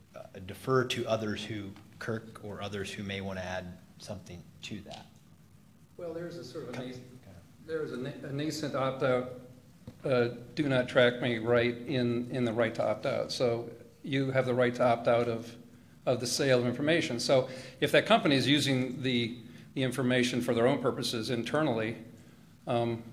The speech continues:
Speaker 2: then, then they're allowed to do that. But if they then broker that information off to a third party for some value, you know, money or some other, uh, considerable value, then, then you have the right to opt out of that. You also have the right then, uh,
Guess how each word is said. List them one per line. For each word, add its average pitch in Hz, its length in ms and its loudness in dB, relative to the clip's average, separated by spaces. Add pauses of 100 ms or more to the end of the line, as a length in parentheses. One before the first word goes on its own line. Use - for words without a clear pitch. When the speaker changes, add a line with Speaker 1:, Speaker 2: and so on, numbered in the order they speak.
(640)
Speaker 2:
then, 131 280 0
then 127 120 4
they're 127 120 6
allowed 131 240 6
to 113 60 -4
do 123 200 0
that. - 480 -6
But 135 140 0
if 131 160 -2
they 131 100 2
then 127 220 4
broker 143 300 2
that 127 140 4
information 123 600 0
off 113 360 -4 (120)
to 131 140 -2
a 117 40 0
third 123 320 0
party 117 340 0
for 117 200 -4
some 139 340 2
value, 117 500 4 (760)
you 120 80 -4
know, 110 80 -6
money 127 320 4
or 117 180 2
some 123 240 0
other, 123 340 4 (320)
uh, 120 120 0
considerable 123 480 -4
value, 123 560 4 (760)
then, 131 600 0 (160)
then 135 400 0
you 143 140 -2
have 135 180 6
the 123 80 0
right 123 240 2
to 110 100 2
opt 117 220 2
out 117 220 2
of 110 80 -4
that. 117 160 -2
You 117 80 0
also 117 180 -2
have 117 120 -2
the 120 60 -2
right 117 320 -2
then, 117 200 -4
uh, 113 140 -8